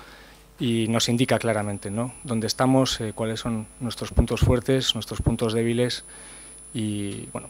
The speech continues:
por nuestra parte esperamos que jornadas como esta y los mecanismos que seamos capaces de poner en marcha contribuyan a mejorar esa posición. A nivel local, eh, como Fomento San Sebastián y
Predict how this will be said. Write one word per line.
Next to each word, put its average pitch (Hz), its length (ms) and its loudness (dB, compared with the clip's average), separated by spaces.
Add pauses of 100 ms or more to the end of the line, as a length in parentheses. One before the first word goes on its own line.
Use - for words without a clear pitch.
(120)
por - 100 10
nuestra 107 260 -4
parte 117 220 0
esperamos 110 440 4
que 98 360 -4
jornadas 113 440 2
como 117 220 2
esta 143 320 2
y 120 140 2
los 104 160 -4
mecanismos 117 500 -2
que - 80 -6
seamos 117 300 -2
capaces 113 360 2
de 117 80 -2
poner 113 280 0
en 110 80 0
marcha 120 400 -2 (520)
contribuyan 113 540 -2
a 110 60 -2
mejorar 104 340 -2
esa 107 160 -4
posición. 98 580 0 (1400)
A 117 120 2
nivel 135 520 4
local, 135 460 4 (400)
eh, 104 320 -4
como 113 200 0
Fomento 120 340 0
San 117 160 -2
Sebastián 139 600 2
y 101 260 -4